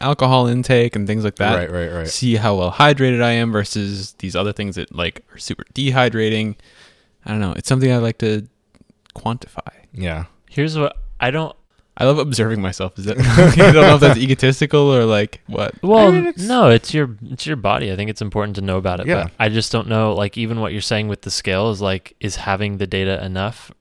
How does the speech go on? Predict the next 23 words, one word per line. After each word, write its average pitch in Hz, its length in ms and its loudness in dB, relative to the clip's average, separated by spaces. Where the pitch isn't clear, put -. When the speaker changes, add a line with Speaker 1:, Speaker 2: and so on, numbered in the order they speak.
Speaker 3:
It 104 120 -12
sounds 104 320 -6
like 101 320 -4
it's - 360 -14
doesn't 110 340 -2
really 107 320 0
influence 98 460 -8
your, 95 240 -8
your 120 420 6
particular 95 480 -6
behavior. 90 480 -8
Speaker 2:
Right. 104 300 4
Yeah. 131 200 4
Speaker 3:
But - 100 2
Speaker 2:
I - 20 2
mean, 117 140 0
Speaker 3:
maybe 104 160 0
Speaker 2:
like, 101 60 -10
the, 117 300 0
the 131 160 -2
data 165 320 0
is 95 220 -2
interesting, 135 720 -6